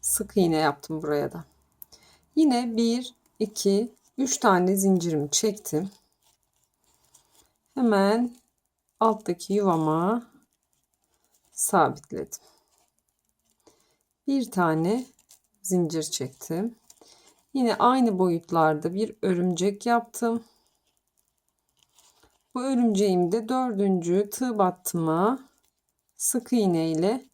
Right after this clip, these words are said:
sabitledim. Şimdi ben burada keseceğim ipimi. Daha fazla yerim kalmadığı için. Evet hanımlar, tekrar burada yine şu tepecikleri yapmaya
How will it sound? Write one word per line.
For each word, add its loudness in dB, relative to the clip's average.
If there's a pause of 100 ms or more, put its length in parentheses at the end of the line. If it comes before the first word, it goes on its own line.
(500)
sabitledim. 2 (500)
Şimdi 0
ben 4
burada -2
keseceğim 0
ipimi. -4 (440)
Daha 0
fazla -2
yerim -2
kalmadığı -2
için. -6 (2750)
Evet 0
hanımlar, -2
tekrar 4
burada 4
yine 0
şu -8
tepecikleri 2
yapmaya 4